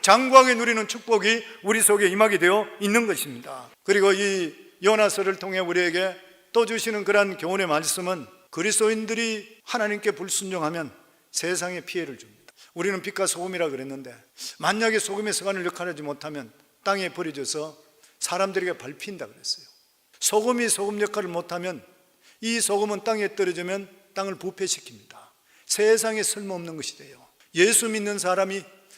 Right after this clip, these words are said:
하나님 말씀대로 살지 못하고 예수만 안다 그러고 엉뚱한 짓 하게 되면 세상을 오히려 더럽히는 것이에요. 요나가 도망치면서 배 위에 타고 갈 때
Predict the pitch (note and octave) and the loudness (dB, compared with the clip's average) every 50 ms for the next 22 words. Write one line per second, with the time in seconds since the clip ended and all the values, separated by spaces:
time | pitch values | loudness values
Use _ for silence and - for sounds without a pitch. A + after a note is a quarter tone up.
0 | _ _ - - A#3+ A3 G#3+ G#3+ G#3 F#3+ G3 G#3+ G#3+ - A3+ A3 A3 A3 A3 A3 | _ _ 0 0 2 2 2 2 2 2 2 0 0 -4 -2 2 2 4 4 4
1 | - F#3 F#3+ F#3+ G3 F#3 G3 F3+ E3+ E3+ - E3 F3 D#3+ F3+ F#3 F#3 F#3 - - | 2 2 -2 -2 -2 -4 -4 -2 -2 -2 -2 -4 -4 -2 -2 -4 -4 -6 -14 -20
2 | - - - D3+ E3 G3 A3+ G#3+ A3+ A3+ A#3 A3 G3+ F3+ G3 G#3 G#3 A3 G#3 F#3+ | -20 -12 -2 2 2 4 4 4 0 0 2 4 4 4 4 4 4 4 4 4
3 | G3 G3 G3+ F#3+ G#3 G#3 A3 G#3+ G#3 G3 F3 F3+ F3+ F#3 F#3 E3+ D#3+ E3+ F3+ F3+ | 4 2 2 0 -2 -4 -4 -4 -4 -4 -4 -2 0 0 0 0 -2 -4 -4 -6
4 | D3+ B2 - - - _ - - - F3 F#3 G3 F#3 F3+ F#3+ G3 G3 G#3 G#3+ A3 | -10 -10 -16 -20 -14 _ -4 -2 0 2 0 0 0 0 -2 -2 -2 -2 -2 -4
5 | G#3+ - - - _ _ - C#3+ D3+ F3+ G3 G3 G3+ G3 G3 F#3+ - F3 F#3 G3 | -6 -12 -20 -20 _ _ -2 0 0 0 2 2 0 0 0 -2 -4 -4 -2 -2
6 | G3+ G3+ - D3+ A#2 G#2 G#2 G#2+ - - - - C3 - - - - - _ _ | -4 -8 -10 -16 -16 -18 -14 -10 -10 -10 -10 -12 -20 -20 -20 -20 -20 -20 _ _
7 | _ _ _ _ _ - F#3+ G3+ G3 F#3+ F#3 F3+ F3 E3 D#3 F3 F3+ F3+ F3+ - | _ _ _ _ _ 0 0 2 2 2 2 2 0 0 0 -4 -4 -4 -4 -8
8 | F3+ F3 F3 E3+ D#3 E3+ E3+ E3 D#3+ D#3 - - - - C#3 D3 D#3+ F3+ F3 D#3+ | -8 -8 -6 -6 -4 -2 -2 -2 -2 -4 -8 -14 -20 -14 -10 -6 -2 -2 -2 -2
9 | E3+ - D3 C#3+ D3 B2+ B2 A2+ - - C#3+ C#3 B2 | -2 -6 -6 -6 -6 -6 -8 -10 -10 -10 -10 -10 -10